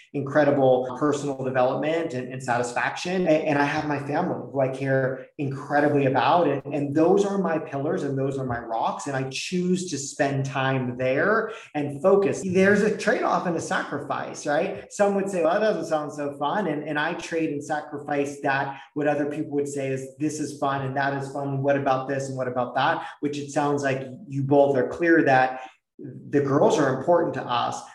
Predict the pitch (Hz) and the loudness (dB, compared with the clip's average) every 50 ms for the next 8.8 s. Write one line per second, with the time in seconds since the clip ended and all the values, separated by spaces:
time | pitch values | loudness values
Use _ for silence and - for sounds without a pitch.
0 | - _ - 160 147 143 151 160 185 196 185 - 139 135 135 135 139 139 139 139 | -20 _ -4 -2 2 4 6 6 6 6 4 4 2 0 -2 -2 -2 -2 -2 -4
1 | 135 - - 127 127 127 127 - - 143 139 - - - - 165 170 170 165 151 | -6 -6 -4 -2 -2 -2 -2 -2 -4 -6 -6 -6 -6 0 4 4 4 4 4 2
2 | - - 131 131 131 131 127 127 127 123 - - 143 139 135 135 135 139 139 139 | 0 0 -2 -2 0 -2 -2 -2 -4 -6 -6 -6 -4 -4 -2 -2 -2 0 0 0
3 | 135 135 135 131 - - - - - - 143 143 147 160 170 175 165 143 127 120 | 0 0 -2 -2 -4 -6 -10 -12 -6 0 2 2 4 4 4 2 2 2 0 -2
4 | - - - - 131 127 131 135 143 127 131 131 131 127 123 120 117 110 120 151 | -4 -8 -6 -4 -4 -4 -2 -2 -2 -2 -2 -2 0 0 0 0 0 0 0 0
5 | 190 185 - - - - - _ _ - 139 165 175 180 185 - 165 165 170 - | -2 -4 -8 -12 -16 -20 -20 _ _ -8 -6 -2 -2 -2 0 0 0 0 0 -2
6 | 147 135 - 143 139 143 - - - - - - - - - 135 131 131 131 143 | -4 -4 0 2 2 2 2 0 -4 -8 -10 -10 -8 -2 0 0 0 0 0 -2
7 | 135 131 131 131 127 127 - 131 123 120 120 - - - - - 139 123 127 123 | -2 0 0 0 0 0 0 0 0 0 -2 -6 -12 -16 -8 -6 -2 2 2 4
8 | 127 127 127 123 123 120 113 117 - 120 - 123 117 117 117 - | 4 4 2 0 -2 -4 -4 -6 -6 -8 -10 -12 -12 -12 -14 -16